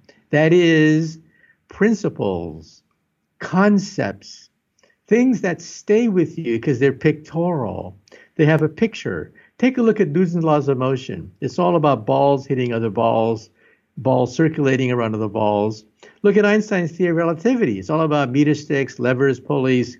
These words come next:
uh, stopwatches. It's about things you can touch, things you can measure. And what is string theory? Music. So the point I'm raising is something simple. These are things that children can understand.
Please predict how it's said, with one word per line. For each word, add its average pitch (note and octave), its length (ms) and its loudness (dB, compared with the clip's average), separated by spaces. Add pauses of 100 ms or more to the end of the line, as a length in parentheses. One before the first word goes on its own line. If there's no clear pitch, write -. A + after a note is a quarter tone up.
uh, A2 220 -6 (160)
stopwatches. C3+ 1000 0 (480)
It's D#3+ 120 0
about F#3+ 200 2
things G3+ 220 2
you F#3 80 0
can E3+ 180 -4
touch, - 460 -6
things D3+ 260 -2
you D3+ 80 -2
can C#3 180 -4
measure. B2+ 460 -2 (240)
And D3+ 100 0
what F#3 120 4
is F#3 120 2
string G#3 240 0
theory? A3 500 0 (680)
Music. C#3+ 560 -4 (920)
So F#3+ 160 2
the G3 100 4
point B3+ 260 0
I'm G#3 80 2
raising G3 300 0
is F3 100 -4
something E3+ 340 -6
simple. G3+ 460 -6
These D4 300 2
are F#3+ 60 0
things G3 360 -2
that F3 140 -4
children C#3+ 720 -2 (240)
can D#3 160 0
understand. G#2 720 -4